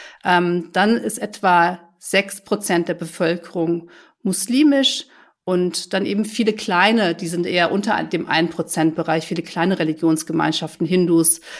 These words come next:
äh, Buddhistinnen, äh, die jüdische Bevölkerung, also da eine ganze Bandbreite. Aber die Mehrheit ist immer noch christlich geprägt, aber wir sehen eben, da ist eine Dynamik im Gange. Der Anteil der Konfessionslosen, derjenigen, der, die aus der Kirche austreten, nimmt zu.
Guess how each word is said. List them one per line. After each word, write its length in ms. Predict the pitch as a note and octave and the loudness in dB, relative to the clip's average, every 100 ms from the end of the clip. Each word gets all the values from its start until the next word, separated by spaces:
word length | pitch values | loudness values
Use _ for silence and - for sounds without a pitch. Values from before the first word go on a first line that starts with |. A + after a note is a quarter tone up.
| - - - | -16 -10 -2
äh, 120 | F#3 | 0
Buddhistinnen, 840 | G#3 G3+ F3+ - F3 E3+ E3 E3+ | 2 0 -2 0 2 6 6 4
äh, 220 | - E3+ | 2 0
die 80 | F#3+ | 0
jüdische 320 | G3 G#3 F#3+ | 0 0 -2
Bevölkerung, 800 | E3+ - D3+ D#3+ D#3+ D#3+ D#3+ E3 | -6 -2 0 0 -2 0 4 4
also 300 | - E3 F3 | 2 0 0
da 140 | E3+ E3+ | 0 0
eine 180 | F3 | 0
ganze 420 | D#3+ E3+ - - - - - - | 0 0 0 -2 -4 -12 -14 2
Bandbreite. 720 | D#3+ E3+ - D#3+ D3+ D#3 F#3+ | 4 4 0 0 0 -2 -4
Aber 460 | D#3+ D#3+ D#3 - - G3+ | 0 0 0 -4 -10 -2
die 80 | |
Mehrheit 440 | G3+ F#3+ F3+ F3+ - | 0 2 2 0 -2
ist 180 | - F3+ | -8 -4
immer 140 | E3+ | -2
noch 200 | E3 - | -2 -4
christlich 400 | - A#3 G3+ G3+ | -4 -4 -4 -6
geprägt, 480 | - - E3+ E3 E3+ | -10 -6 -2 -2 -2
aber 260 | E3 E3 E3 | -4 -2 -2
wir 80 | E3 | 0
sehen 260 | E3+ F3 | 2 2
eben, 220 | E3 E3 | 2 0
da 80 | D#3 | 0
ist 180 | D#3+ - | -2 -4
eine 80 | D#3+ | -2
Dynamik 480 | E3 E3 G3 G#3 F3+ | 2 4 4 2 0
im 160 | E3 | 0
Gange. 260 | E3 D#3+ E3 | 0 0 0
Der 160 | D#3 | -2
Anteil 420 | D#3 F3 F3 D#3+ D#3+ - - - - | -2 -4 -2 -4 -6 -14 -20 -20 -8
der 80 | G3+ | -6
Konfessionslosen, 1080 | G3+ A3+ A3+ G#3 G3 F3 - F3 E3+ E3 E3+ | 0 0 0 0 2 2 2 2 2 2 2
derjenigen, 420 | E3 D#3+ E3 E3 | 4 6 6 4
der, 160 | E3 D#3+ | 4 0
die 400 | E3+ - F3+ D#3 | -2 -4 -2 0
aus 140 | - | 0
der 100 | F3 | -4
Kirche 340 | - F3 - | -2 -2 -2
austreten, 540 | - F3 - E3+ E3 E3 | -2 -4 -4 -6 -2 0
nimmt 220 | D#3+ - | 0 0
zu. 400 | - A3+ G#3 | 0 0 0